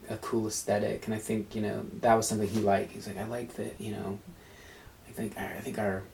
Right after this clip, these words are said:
I forget what he called it. Maybe just aesthetics were, like, would sync up well. And I, I agreed with that. I was like, Yeah,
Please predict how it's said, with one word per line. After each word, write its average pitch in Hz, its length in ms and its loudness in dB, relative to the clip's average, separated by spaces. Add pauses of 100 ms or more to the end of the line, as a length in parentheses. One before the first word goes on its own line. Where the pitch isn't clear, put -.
(500)
I - 20 -18
forget 127 300 6
what 104 80 -2
he 104 80 -4
called - 320 -2
it. - 180 -8
Maybe 143 180 2
just 127 220 -2
aesthetics - 640 -4
were, - 80 -2
like, 87 180 -4 (240)
would 107 160 -2
sync - 260 0
up - 200 -2
well. 87 400 -2 (520)
And 104 120 0
I, 85 100 0 (140)
I - 120 -2
agreed 98 500 2
with - 140 -4
that. - 180 -4
I - 20 -8
was - 140 -10
like, - 80 -10
Yeah, 208 220 10